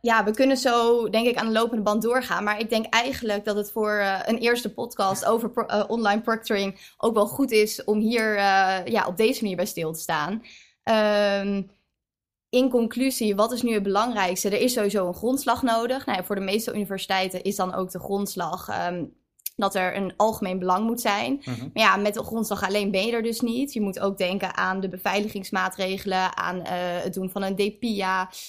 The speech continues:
Speaker 1: eh, dat er sprake is van geautomatiseerde besluitvorming. Ehm, ja, en met name dus die beveiligingsmaatregelen, ehm, ja, wees daar bewust van.
Speaker 2: Ja, doe dit
Speaker 1: En let
Speaker 2: doordacht.
Speaker 1: daarop. Ja, inderdaad.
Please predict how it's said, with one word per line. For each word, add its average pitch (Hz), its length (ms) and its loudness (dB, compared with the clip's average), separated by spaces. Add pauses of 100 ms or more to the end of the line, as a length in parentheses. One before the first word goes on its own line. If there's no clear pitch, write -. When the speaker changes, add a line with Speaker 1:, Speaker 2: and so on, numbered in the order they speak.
(140)
Speaker 1:
eh, 180 380 0
dat 180 160 -4
er 185 140 0
sprake 190 440 -2
is 190 160 -4
van 190 260 2
geautomatiseerde 202 840 -2
besluitvorming. 196 1120 -4 (240)
Ehm, 190 380 0
ja, 202 120 0
en 196 80 2
met 190 120 -2
name 208 240 6
dus 190 120 -2
die 185 100 -6
beveiligingsmaatregelen, 185 1500 -2
ehm, 180 420 -2 (180)
ja, 180 320 0
wees 208 280 2
daar 180 460 2
bewust 202 400 0
van. 185 480 -4
Speaker 2:
Ja, 104 260 -4
doe 131 140 -2
dit 143 80 0
Speaker 1:
En 214 80 2
let 120 160 2
Speaker 2:
doordacht. 202 220 0
Speaker 1:
daarop. 196 320 -6 (300)
Ja, 214 280 2
inderdaad. 202 800 -2